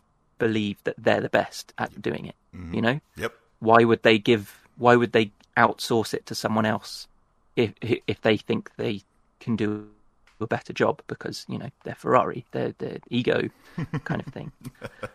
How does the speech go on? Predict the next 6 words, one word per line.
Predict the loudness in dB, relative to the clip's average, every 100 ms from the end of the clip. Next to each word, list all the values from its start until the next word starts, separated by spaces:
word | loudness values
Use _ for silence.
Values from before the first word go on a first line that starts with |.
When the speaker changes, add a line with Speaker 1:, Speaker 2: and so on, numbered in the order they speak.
| -10
Speaker 1:
Um, | 0 2 2 0 -4 -12 -16 -20 _ _ -20 _ _ _ _ -20 _ _ _ -20 -20 -16 -12
exactly. | -12 -10 -12 -10 -12 -12 -20 -14 -4
You |
know, | 0 2
that, | 0 2
that, | -2 -2